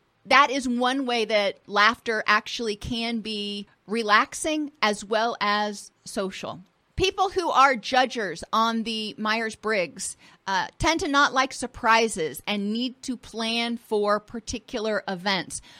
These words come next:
So socially, it's gonna be more relaxing for them if they know that two weekends from now, we're going to go to, um, on the lake on John's boat. You know, they can plan for that, and that's something they can look forward to,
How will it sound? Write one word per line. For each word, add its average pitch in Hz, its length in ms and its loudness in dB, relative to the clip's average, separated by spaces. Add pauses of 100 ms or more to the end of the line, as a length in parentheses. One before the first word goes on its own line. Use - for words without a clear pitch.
(120)
So 240 200 0
socially, 247 840 -4 (200)
it's 220 160 -4
gonna 254 220 -2
be 254 120 -2
more 240 240 0
relaxing 233 720 0
for 208 180 -8
them 190 460 -2 (220)
if 196 240 -4
they 240 240 2
know 247 360 4
that 202 300 4 (360)
two 359 180 -2
weekends 254 480 -6
from 185 240 -10
now, 160 340 -2 (380)
we're 254 200 6
going 247 300 -2
to 247 120 -8
go 214 540 2 (180)
to, 247 180 -6 (100)
um, 190 400 0
on 220 200 0
the 226 60 -4
lake 208 360 0
on 196 180 -4
John's 185 360 -4
boat. - 420 -8 (180)
You 208 100 -6
know, 190 140 0
they 226 200 2
can 233 160 -2
plan 226 480 -4
for 202 180 -10
that, 156 240 -6
and 202 160 -8
that's 214 280 0
something 233 400 -4
they 208 100 0
can 196 160 -8
look 180 180 -6
forward 285 600 2
to, 262 420 -4